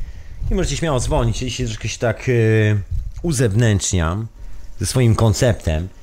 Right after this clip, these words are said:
z kawałkiem swojego konceptu na rzeczywistość, czym to jest dookoła nas,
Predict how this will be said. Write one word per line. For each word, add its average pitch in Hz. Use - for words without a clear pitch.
z -
kawałkiem 180
swojego 104
konceptu 101
na 87
rzeczywistość, 98
czym 110
to 92
jest 90
dookoła 87
nas, 80